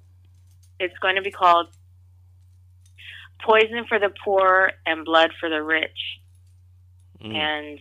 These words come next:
Speaker 1: um, it's gonna be a more politically fueled album because on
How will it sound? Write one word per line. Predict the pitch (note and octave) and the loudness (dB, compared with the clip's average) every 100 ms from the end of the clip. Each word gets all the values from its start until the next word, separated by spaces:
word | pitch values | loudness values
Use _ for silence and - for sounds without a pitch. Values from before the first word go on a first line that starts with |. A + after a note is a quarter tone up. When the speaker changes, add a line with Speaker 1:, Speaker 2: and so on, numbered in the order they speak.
| - D3+ | -12 -6
Speaker 1:
um, | D3+ D3+ D3 D3 D3 D3+ - - | -4 -4 -6 -10 -16 -18 -20 -8
it's | D#3+ D3+ - - | -4 -4 -8 -12
gonna | F3 E3+ | -10 -6
be | E3+ | -6
a | D#3+ | -2
more | E3 D#3 - | 2 2 0
politically | F#3 E3 E3+ F3 G3 A3+ A3+ G#3+ A3+ | -4 0 2 4 2 0 -4 -4 -2
fueled | A3 A3 G#3+ | 2 2 2
album | F3+ G3+ G#3 A3+ A#3 A3+ | 4 2 2 -4 -10 -10
because | F#3+ - F3 E3 D#3+ - - | -14 -4 0 0 -2 -8 0
on | E3 E3 | 0 0